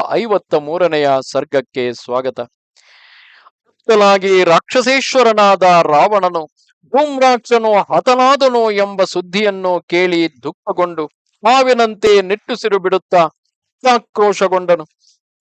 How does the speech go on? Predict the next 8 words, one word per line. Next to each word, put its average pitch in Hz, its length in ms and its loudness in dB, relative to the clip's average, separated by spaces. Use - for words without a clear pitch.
ಈ 254 240 0
ಕೋಪಾವೇಶದಿಂದ 220 1160 0
ಬಹಳವಾಗಿ 202 680 2
ಕಲಗಿದ 202 500 0
ಮನಸ್ಸುಳ್ಳವನಾಗಿ 180 1160 0
ಬಿಸಿಯಾದ 185 640 0
ನಿಟ್ಟುಸಿರನ್ನು 175 840 -4
ಬಿಡುತ್ತಾ 156 520 -2